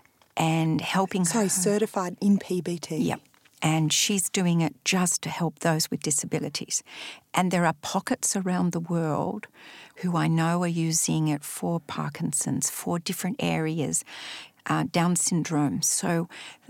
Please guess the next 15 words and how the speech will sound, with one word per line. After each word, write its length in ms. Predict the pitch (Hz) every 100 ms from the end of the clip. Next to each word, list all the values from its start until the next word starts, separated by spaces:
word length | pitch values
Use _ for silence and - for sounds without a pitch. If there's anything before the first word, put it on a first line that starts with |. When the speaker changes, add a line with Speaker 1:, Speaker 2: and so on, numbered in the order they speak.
| -
Speaker 1:
this 540 | 170 - 214 214 - 214
is 240 | 196 -
now 680 | 175 170 170 175 175 175 170 - _ _ - _ _ _ _ _ -
in 180 | 160 165
the 60 |
back 260 | 147 160 -
of 140 | 175
my 140 | 175 165
mind 460 | 160 143 175 233
Speaker 2:
Mm-hmm. 80 | 196 165
Speaker 1:
before 320 | 175 185 175
I'm 220 | 170 156 - - -
too 180 | - 262
much 300 | 370 - -
older 360 | 147 160 -